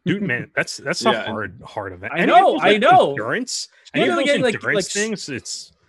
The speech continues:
Speaker 3: she had
Speaker 1: yeah,
Speaker 3: to be,
Speaker 1: like,
Speaker 3: like, put
Speaker 1: it's
Speaker 3: in a
Speaker 1: crazy.
Speaker 3: wheelchair and wheeled off. It was crazy.
Speaker 2: Yeah,
Speaker 3: All right,
Speaker 2: I
Speaker 3: guys, so
Speaker 2: just,
Speaker 3: let's talk
Speaker 2: I,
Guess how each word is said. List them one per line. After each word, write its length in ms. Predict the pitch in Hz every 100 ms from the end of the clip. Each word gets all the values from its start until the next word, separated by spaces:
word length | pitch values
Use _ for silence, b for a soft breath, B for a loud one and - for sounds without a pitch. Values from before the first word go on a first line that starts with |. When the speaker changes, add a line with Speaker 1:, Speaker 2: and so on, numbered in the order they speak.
| b b b _ _ -
Speaker 3:
she 140 | 156
had 0 |
Speaker 1:
yeah, 60 | 233
Speaker 3:
to 80 |
be, 60 | 240
Speaker 1:
like, 40 |
Speaker 3:
like, 140 | 214 -
put 120 | 214
Speaker 1:
it's 40 |
Speaker 3:
in 60 | 208
a 40 |
Speaker 1:
crazy. 80 | 175
Speaker 3:
wheelchair 320 | 165 214 -
and 220 | 156 139 135
wheeled 260 | 170 185
off. 240 | 156 147 -
It 40 |
was 100 | 135
crazy. 360 | - 160 120 - _ _ _ _ _
Speaker 2:
Yeah, 140 | 240
Speaker 3:
All 80 | 311
right, 100 | 220
Speaker 2:
I 60 | 202
Speaker 3:
guys, 80 | 180
so 60 |
Speaker 2:
just, 40 | 226
Speaker 3:
let's 200 | 262 -
talk 200 | 254
Speaker 2:
I, 60 | -